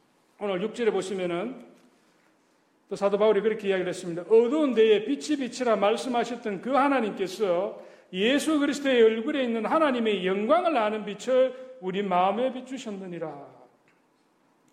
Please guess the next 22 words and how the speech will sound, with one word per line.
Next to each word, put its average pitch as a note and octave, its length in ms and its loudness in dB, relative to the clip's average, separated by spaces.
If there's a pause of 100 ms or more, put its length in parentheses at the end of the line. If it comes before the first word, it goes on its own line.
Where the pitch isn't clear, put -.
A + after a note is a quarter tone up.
(320)
우리가 G3 200 0
전도하고 G#3 540 0
선교하는 E3+ 600 -6
거, D3 320 -12 (380)
그리고 F#3+ 320 -6
또 F3+ 80 -8
남을 G3+ 320 0
섬기고 A#3 520 -8
봉사하는 G#3 540 -2
것은 E3+ 280 -8
대단한 F#3 460 -2
에너지가 A#3+ 460 -2
필요합니다, F3 460 -8
여러분. C3 220 -12 (1000)
대단한 A3 420 -2
힘이 C#4 180 -2
필요합니다. F#3 540 -8 (1200)
우리가 B3 220 2
그것을 B3 540 0
계속 C4 600 0
지속적으로 A#3+ 640 -2
하려면은 G#3+ 840 -2